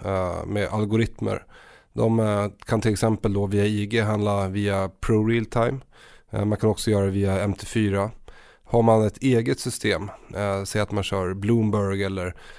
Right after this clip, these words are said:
att man har ett system, eh, till exempel enbart via Excel,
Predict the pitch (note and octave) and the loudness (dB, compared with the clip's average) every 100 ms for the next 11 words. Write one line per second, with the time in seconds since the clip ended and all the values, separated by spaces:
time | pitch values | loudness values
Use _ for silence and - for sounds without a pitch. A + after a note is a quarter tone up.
0 | - - - G2+ G2 G2 - G2+ - G#2 | -10 -6 0 2 4 2 -2 -6 -2 0
1 | G2 F#2+ F#2+ F#2+ F#2 F2+ - G#2 G#2+ F#2 | 0 0 -2 -2 -4 -8 -4 0 0 0
2 | G2+ G2 G2+ G2+ G2 - G2+ F#2+ F2+ D#2 | -2 0 -2 -2 -4 -4 -2 -2 -2 -4
3 | - - - B2 G2+ | -8 -8 -2 0 0